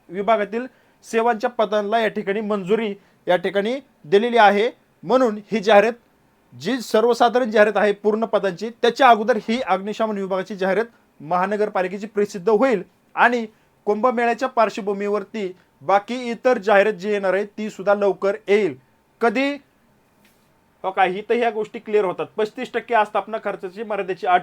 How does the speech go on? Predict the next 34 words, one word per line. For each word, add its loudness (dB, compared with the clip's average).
शिथिल -6
आणि 0
महसूल -2
वाढवण्याची -2
अट 6
या 0
ठिकाणी -6
ही -6
केलेली -2
आहे. 0
महसूल -2
वाढवण्याची 2
अट 4
ही -4
जी -4
आहे, 4
ही -2
प्रस्ताव 4
होऊन 2
शासनाकडे 0
जाईल, 0
मंजूर 0
होईल 4
आणि -2
त्यानंतर -2
महसूल -4
या -2
ठिकाणी -8
सगळं -4
वाढवलं 2
जाईल. -2
आणि -8
त्यानंतर 0
एकदा 2